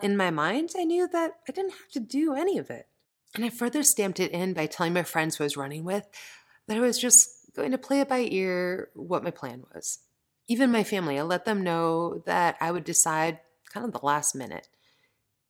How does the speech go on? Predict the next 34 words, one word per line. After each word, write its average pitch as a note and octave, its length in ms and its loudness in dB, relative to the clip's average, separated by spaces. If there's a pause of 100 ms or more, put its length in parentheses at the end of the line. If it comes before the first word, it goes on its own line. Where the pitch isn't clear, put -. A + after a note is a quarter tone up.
(140)
And E3 100 -14
it - 140 -16
felt G3 320 -8
liberating D#3+ 640 -4
not D#3 260 -10
to E3+ 80 -14
hold D3+ 340 -8
myself C#3+ 360 -6
so - 160 -6
tightly, - 500 -20 (560)
by F3 80 -8
loosening G3 640 2
my E3+ 120 2
grip D3 360 -2
on D3+ 80 -6
the C#3+ 120 -6
idea C#3 280 -4
of C3+ 100 -10
not D3 300 -4
being F3 180 -8
able F3 200 -4
to E3+ 160 -6
stick - 300 0
to E3 100 -4
a - 40 0
training C3+ 380 -8
plan C3 360 -12
and - 140 -20 (440)
changing A3 440 0
my F3+ 140 2
s-, - 200 2
mindset D#3 640 -2
from C#3+ 220 -6
one D3 360 -2